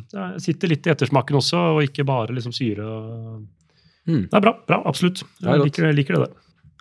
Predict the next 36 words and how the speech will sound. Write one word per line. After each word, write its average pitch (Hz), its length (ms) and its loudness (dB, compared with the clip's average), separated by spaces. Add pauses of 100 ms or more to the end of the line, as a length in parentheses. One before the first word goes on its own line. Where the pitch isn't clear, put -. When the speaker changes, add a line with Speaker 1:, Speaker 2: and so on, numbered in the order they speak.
(140)
Speaker 2:
Ganske 143 220 2
sånn 143 180 4
kjøttfull, 101 500 0 (120)
eh, 98 800 2
frukt. - 300 -4 (420)
Speaker 1:
Ja, - 80 -4 (540)
en 127 40 -12
fin 117 260 -10
konsentrasjon 113 600 0
og 110 460 -2 (680)
fersk, - 220 -6
fin 110 180 0
frukt. - 360 -8 (280)
Speaker 2:
Og 120 120 -4
grep, 113 320 4 (260)
eh, 120 220 2
fra 123 180 2
skallkontakten 104 640 0
er 117 160 2
også 185 240 -2 (1040)
akkurat, - 760 -2
eh, 143 260 4
der, 151 240 4
på - 100 -6
en 175 80 2
måte. 190 140 4
Speaker 1:
En 185 60 6
Speaker 2:
Det 160 80 6
er 156 60 6
Speaker 1:
touch, 139 340 0
en 190 120 0
touch, - 320 0
en 151 160 2
kledelig 139 520 0
touch, - 380 -4
Speaker 2:
Ja. 139 100 4